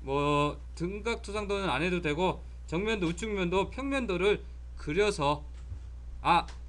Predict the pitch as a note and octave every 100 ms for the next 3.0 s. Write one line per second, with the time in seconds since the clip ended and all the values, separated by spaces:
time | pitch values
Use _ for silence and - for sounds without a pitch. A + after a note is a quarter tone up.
0 | E3 G3+ B3 - G#3+ G3 F#3 F#3+ D3+ C3
1 | - B2 D#3+ C3 - D#3 D#3+ D#3+ G3 F#3+
2 | F3+ C3+ C3 D#3+ B2+ A#2 A2 C3+ D#3 A#2